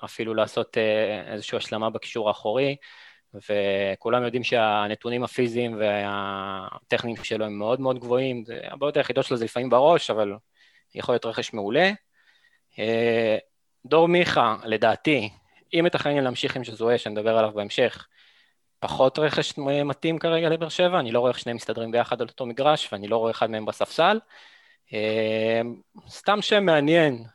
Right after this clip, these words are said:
הוא שגיב יחזקאל, כי יש לנו בעיות באגפים, והוא שחקן, אה, רוטציה, הרכב כזה לפעמים באשדוד,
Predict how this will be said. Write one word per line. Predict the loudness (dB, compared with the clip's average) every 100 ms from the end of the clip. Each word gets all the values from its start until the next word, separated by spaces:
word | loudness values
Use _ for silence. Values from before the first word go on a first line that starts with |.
| _
הוא | -10 -8 -8
שגיב | -4 -2 -2 -4
יחזקאל, | -6 -10 0 2 2 0 -8 _ _ _ _ _ _ -8
כי | -2
יש | -2 0
לנו | -2 -2 -2 -2 2
בעיות | 2 2
באגפים, | 2 2 2 0 2 2 2 -4
והוא | -4 -6
שחקן, | -6 -6 -4 -4 -4 -8 -8
אה, | -4
רוטציה, | -2 2 2 4 2 2
הרכב | 2 2 4 2 -2
כזה | 0 0
לפעמים | -2 -4 -4 -4 0
באשדוד, | 0 2 4 6